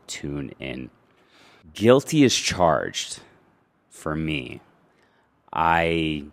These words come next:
definitely struggle in this area quite a bit, and I didn't realize how much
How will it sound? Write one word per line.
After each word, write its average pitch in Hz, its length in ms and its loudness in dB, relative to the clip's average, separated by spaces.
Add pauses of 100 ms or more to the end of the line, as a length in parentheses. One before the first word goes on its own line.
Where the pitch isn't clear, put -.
(220)
definitely 85 1000 0 (1120)
struggle 82 1040 2
in 78 260 -6
this 76 280 -6
area 73 680 -4 (440)
quite 82 340 0
a 80 60 0
bit, 76 460 -4
and 73 500 -8 (840)
I 87 160 6
didn't 113 260 2
realize 92 800 2
how 95 460 -2
much 82 880 -8